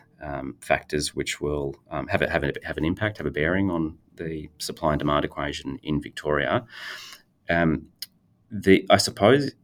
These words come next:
it's to come back to your question about the need for variable generation, the starting point for the S E C,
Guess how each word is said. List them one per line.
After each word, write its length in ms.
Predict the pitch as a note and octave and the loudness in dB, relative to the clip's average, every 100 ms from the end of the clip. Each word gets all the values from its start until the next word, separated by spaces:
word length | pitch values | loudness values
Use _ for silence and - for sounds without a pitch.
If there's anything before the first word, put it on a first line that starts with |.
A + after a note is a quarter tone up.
| _ | _
it's 260 | - - | -10 -10
to 340 | - - E2 - _ - | -6 0 0 0 _ -4
come 140 | G#2+ | 4
back 160 | F#2+ - | 4 4
to 120 | - | 0
your 100 | D2+ | -2
question 460 | - D2+ - - D#2 | 0 -2 -2 -2 -2
about 420 | C#2+ C#2+ C2+ - - - - - _ _ _ | 0 0 0 -6 -18 -20 -20 -20 _ _ _
the 180 | G2+ F2 | -6 0
need 360 | D#2+ D#2 D2+ D2+ | 2 2 2 0
for 420 | - D#2 D2 C#2+ | -4 -2 -2 0
variable 400 | D#2 D2+ D2+ D#2+ | 2 4 4 0
generation, 800 | D#2 C#2 C#2 C2 - - A2 B2+ - _ | -2 -2 -2 -2 -4 -4 -4 -4 -10 _
the 60 | - | -2
starting 380 | - F#2+ G#2 A2+ | 4 6 6 4
point 320 | G#2 D#2 - | 0 -2 -4
for 120 | - | -6
the 100 | C#2+ | -4
S 140 | C#2+ | -4
E 80 | D2 | -6
C, 520 | C#2 D2+ C#2 C#2+ C#2 | -6 -4 -4 -6 -8